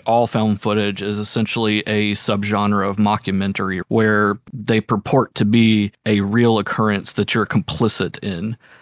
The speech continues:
By watching a found footage film and seeing someone potentially dying or have horrible things happen to them, they create that complicity, which builds that suspense and creates a compelling reason to watch it.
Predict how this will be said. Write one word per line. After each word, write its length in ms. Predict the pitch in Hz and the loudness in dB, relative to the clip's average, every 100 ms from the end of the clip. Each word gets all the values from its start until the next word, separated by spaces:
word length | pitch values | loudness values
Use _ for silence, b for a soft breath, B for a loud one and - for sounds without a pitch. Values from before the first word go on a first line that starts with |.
| _ 113 | _ 0
By 240 | 117 113 | 2 2
watching 880 | 104 107 113 139 - 113 104 104 107 - | 2 2 2 2 2 4 4 2 -2 -6
a 80 | 113 | -4
found 320 | 131 117 110 | 0 0 0
footage 720 | 120 113 110 107 - - - _ | 2 2 2 -2 -4 -8 -10 _
film 460 | - 156 151 127 117 | -2 2 4 4 2
and 640 | - 113 110 107 107 104 - | 0 0 0 0 0 -2 -2
seeing 680 | - 131 123 117 110 107 - | 0 2 2 2 2 0 0
someone 400 | - 120 117 110 | 4 6 6 4
potentially 580 | 123 - 117 - 101 98 | 2 -2 -2 -2 -6 -4
dying 480 | 104 104 107 104 | -4 -2 -2 -2
or 120 | 104 104 | -2 -2
have 180 | 104 | -4
horrible 440 | 90 110 107 104 104 | -2 0 0 0 -2
things 280 | 107 101 98 | -2 -2 -2
happen 340 | 101 - 101 | -4 -2 -6
to 120 | 107 | -4
them, 220 | 98 101 101 | -4 -4 -2
they 120 | 107 | -4
create 420 | - 117 113 110 | -2 0 0 0
that 180 | 107 - | -4 -2
complicity, 640 | 107 - 110 107 - 101 | -2 0 -2 -2 -2 -4
which 260 | 104 101 - 104 | -2 -4 -4 -2
builds 420 | 110 110 101 - - | 0 0 -2 -6 -2
that 180 | 104 - | -2 0
suspense 720 | - - 98 98 - - - - | 0 0 -2 -4 -2 -4 -4 0
and 160 | 104 | 0
creates 400 | - 113 107 - | 2 2 2 0
a 60 | 101 | -2
compelling 520 | - 98 113 104 101 | 0 0 2 2 2
reason 360 | 98 104 101 95 | 2 0 0 -2
to 60 | |
watch 340 | 92 98 95 101 | 0 0 0 -2
it. 180 | 98 | -4